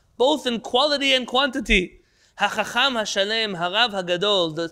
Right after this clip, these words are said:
true scholar, the great rabbi, מורנו הרב, our rabbi, ברב. שיהיה סמוך וראש ישיבה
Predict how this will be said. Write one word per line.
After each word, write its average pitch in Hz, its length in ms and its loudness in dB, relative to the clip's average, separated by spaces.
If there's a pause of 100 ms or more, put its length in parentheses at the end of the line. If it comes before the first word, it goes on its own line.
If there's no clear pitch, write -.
(120)
true 277 320 -6
scholar, 196 560 -2
the 170 140 -4
great 196 440 0
rabbi, 214 400 2 (300)
מורנו 226 500 2
הרב, 240 340 4
our 220 260 2
rabbi, 240 360 2
ברב. 226 680 2 (760)
שיהיה 247 400 2
סמוך 247 640 -2
וראש 226 360 -2
ישיבה 226 440 0